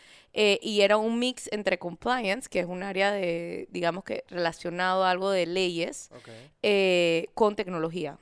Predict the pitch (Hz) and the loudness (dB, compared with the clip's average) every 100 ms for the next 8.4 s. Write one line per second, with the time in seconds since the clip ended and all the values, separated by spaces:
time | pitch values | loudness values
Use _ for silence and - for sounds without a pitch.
0 | _ - 180 185 185 170 180 185 185 - | _ -4 0 2 2 0 -2 -4 -2 -6
1 | - 190 185 180 160 - - _ _ 123 | -2 -2 0 -6 -8 -12 -16 _ _ -20
2 | 110 113 _ _ _ _ _ - 233 240 | -18 -20 _ _ _ _ _ 4 4 6
3 | 240 233 254 311 311 302 294 359 190 190 | 6 6 4 0 -2 0 0 0 -2 0
4 | 233 233 240 226 180 - 180 226 262 - | 0 0 0 0 -2 -6 -10 -12 -16 -20
5 | - _ _ - 190 185 - - 208 185 | -20 _ _ 0 2 0 -2 0 0 0
6 | 202 214 254 262 196 170 170 - 247 214 | -2 2 2 2 -2 -2 -4 -8 -4 -2
7 | 165 196 - _ - 208 196 185 175 165 | -2 -4 -8 _ -2 0 2 2 0 0
8 | 160 156 160 170 | -2 -4 -10 -16